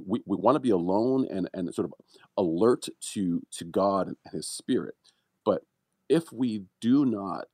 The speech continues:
take the time, n-, not just in, in terms of, like, a, you know, a daily, a weekly Sabbath, but even sort of Sabbaths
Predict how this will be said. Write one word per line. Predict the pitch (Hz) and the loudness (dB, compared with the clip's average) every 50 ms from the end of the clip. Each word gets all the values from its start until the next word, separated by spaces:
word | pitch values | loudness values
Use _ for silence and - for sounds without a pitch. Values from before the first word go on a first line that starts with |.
| _ _ _ _ _ _ _ _ _ _ _ - | _ _ _ _ _ _ _ _ _ _ _ -16
take | - - - 117 117 117 - - - | -14 -4 -2 -2 -2 -2 -4 -10 -12
the | 98 98 90 | -6 -6 -6
time, | - - - - - 107 98 82 - - - - - _ _ _ - - | -6 -6 -12 -8 -6 -4 -4 -4 -6 -10 -16 -20 -20 _ _ _ -8 -8
n-, | 101 - _ _ _ _ - | -8 -8 _ _ _ _ 0
not | - 127 147 - | 2 2 2 4
just | - 143 - - - | 2 0 0 0 -4
in, | - 101 - - - | -4 -6 -6 -6 -10
in | - | -12
terms | - - 104 92 92 | -4 -2 -2 -2 0
of, | 76 | -2
like, | 82 82 | -4 -4
a, | - - - | -6 -10 -12
you | - 64 | -12 -10
know, | 73 | -10
a | 82 | -10
daily, | 78 - - 85 82 85 82 82 82 85 98 | -6 -2 0 0 2 2 0 0 -2 -2 -2
a | 101 98 90 87 | -2 -2 -2 0
weekly | 85 104 92 - 80 80 | 2 0 0 0 -2 -8
Sabbath, | - - - 113 123 131 120 - - - _ | -8 -6 -6 -2 0 0 0 0 -2 -14 _
but | - 98 - | -8 -6 -4
even | 117 135 - 131 113 _ _ - _ | -2 0 0 0 -2 _ _ -20 _
sort | - - 95 - | -2 -2 0 0
of | - | -2
Sabbaths | - - - - 113 107 110 107 110 107 - - - | -6 -6 -2 -2 -2 0 0 -2 -2 -4 -4 -6 -14